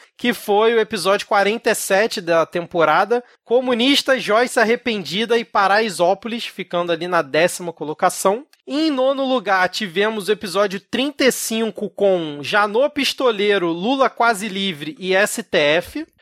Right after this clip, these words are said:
Lembrando os ouvintes que a gente vai repassar por todos ou quase todos esses episódios, tá? Em oitavo lugar ficou o episódio quarenta e quatro, com a participação da queridíssima Tabata Bowling,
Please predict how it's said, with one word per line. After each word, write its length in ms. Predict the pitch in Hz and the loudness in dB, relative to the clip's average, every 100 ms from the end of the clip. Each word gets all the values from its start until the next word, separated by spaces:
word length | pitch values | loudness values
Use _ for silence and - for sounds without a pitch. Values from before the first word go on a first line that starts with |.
| - | -4
Lembrando 340 | 175 160 208 | -2 0 0
os 40 | 220 | 0
ouvintes 320 | 214 202 - | 0 -2 -6
que 80 | 247 | -6
a 40 | |
gente 140 | 254 214 | -6 0
vai 320 | 196 247 254 - | 2 0 -2 -6
repassar 680 | 170 214 220 202 208 214 | -2 0 0 2 2 2
por 260 | - 254 - | 0 -8 -8
todos 420 | - 202 254 208 | -2 2 2 0
ou 140 | 247 | -2
quase 320 | 240 196 240 226 | 2 0 0 -2
todos 240 | 214 233 | -2 -2
esses 240 | 226 - 220 | -4 -6 -8
episódios, 560 | - 254 170 135 - | -6 -4 -2 -2 -2
tá? 200 | 147 147 _ _ | -4 -6 _ _
Em 160 | 233 277 | -4 0
oitavo 440 | 285 262 262 254 | 0 0 -2 0
lugar 340 | 262 220 202 190 | -2 0 2 0
ficou 460 | - 214 - 240 | -2 -6 -2 0
o 40 | 240 | 2
episódio 600 | - 220 165 196 196 196 | 0 -6 0 0 0 -2
quarenta 460 | 220 208 233 - | 0 0 0 0
e 40 | 226 | -2
quatro, 500 | - 190 170 - 156 | 2 2 2 -2 -16
com 240 | - 202 | -10 -2
a 240 | 202 202 185 | 2 2 2
participação 600 | 208 185 - 196 - 185 | 0 0 0 0 0 -2
da 140 | 180 | -2
queridíssima 560 | - 214 180 220 208 185 | -2 -6 -6 -8 -2 -2
Tabata 520 | - 233 285 269 247 | 0 0 2 2 2
Bowling, 540 | 175 170 214 233 269 | 0 0 0 -2 -6